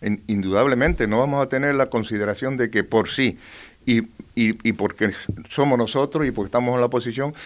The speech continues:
vamos a con-, a votar por sistema no a todo lo que proponga el gobierno. No es esa la intención nuestra.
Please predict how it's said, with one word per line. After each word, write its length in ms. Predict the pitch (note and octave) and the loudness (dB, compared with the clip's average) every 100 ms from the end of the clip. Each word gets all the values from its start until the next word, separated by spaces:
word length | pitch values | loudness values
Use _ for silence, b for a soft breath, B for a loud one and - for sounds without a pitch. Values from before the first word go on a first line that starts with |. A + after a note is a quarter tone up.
| B - | B 2
vamos 320 | B2+ C3+ C3 | 2 4 0
a 100 | A#2 | 0
con-, 220 | G#2+ G2 - | -2 -4 -6
a 120 | - G2+ | -2 -2
votar 460 | F#2+ F#2 C#3+ E3 B B - | -2 2 4 4 B B -8
por 140 | - G#2 | -2 -2
sistema 500 | G2 - D3 D#3 - | -2 2 2 2 -2
no 340 | A2 B2+ F#3+ - | 0 4 4 4
a 120 | A#2+ | -2
todo 180 | A2+ C3 | -2 -2
lo 100 | B2+ | -2
que 80 | A2 | -2
proponga 420 | G#2+ G2 A2+ G#2 | -4 -6 -4 -2
el 60 | F2 | -2
gobierno. 260 | E2 D2+ B B - | -4 -6 B B 0
No 240 | A#2 F3 | 4 4
es 80 | F3 | 2
esa 200 | F3 A#2+ | 0 0
la 160 | G#2+ | 0
intención 540 | G2 E2 F2+ E2+ A2+ G#2 | -2 -6 -6 -4 -4 -2
nuestra. 340 | B2+ D3+ D#2+ | -4 -4 -14